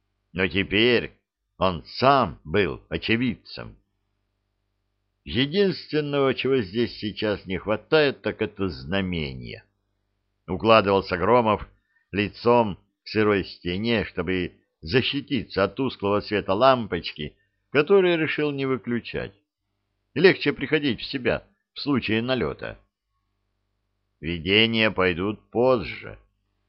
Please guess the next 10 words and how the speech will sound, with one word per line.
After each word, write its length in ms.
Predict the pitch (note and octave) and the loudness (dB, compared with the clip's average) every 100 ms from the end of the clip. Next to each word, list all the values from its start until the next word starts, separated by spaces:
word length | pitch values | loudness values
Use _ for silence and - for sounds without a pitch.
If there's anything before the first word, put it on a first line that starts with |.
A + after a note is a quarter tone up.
| _ _ _ _ | _ _ _ _
когда 340 | G2 A#2 D#3+ | 0 4 6
противник 760 | E3 D#3 D3+ D#3+ E3+ D#3 B2+ E2 | 6 2 2 2 2 0 -4 -2
начнёт 520 | F2 F2+ G2+ C3+ C#3+ | -2 -2 0 0 2
выплескивать 840 | A2 F2+ A2+ C3 B2 - B2 A#2 E2+ | 2 2 4 4 2 -2 -2 0 0
на 120 | G2 | 0
этот 260 | G#2+ G#2 D#2+ | 2 0 0
берег 400 | G2+ G#2 G2 D2 | 2 2 0 -4
десант 680 | F2+ - G2+ A2 G#2+ F2+ - | -6 -2 4 4 4 -4 -14
за 260 | E2 E2 G2+ | -10 -4 -2
десантом. 1080 | F2+ E2 - F2+ G#2 G#2 F2+ - A#1 G#1+ | -2 -6 -2 2 2 0 -10 -8 -10 -10